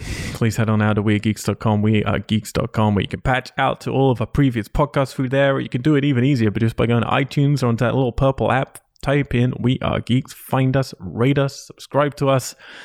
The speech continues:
really helps us out a whole bunch. We don't do this for any money. We're crazy people.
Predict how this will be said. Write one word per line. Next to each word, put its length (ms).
really 220
helps 180
us 100
out 120
a 20
whole 140
bunch. 260
We 80
don't 140
do 80
this 160
for 100
any 120
money. 280
We're 120
crazy 360
people. 420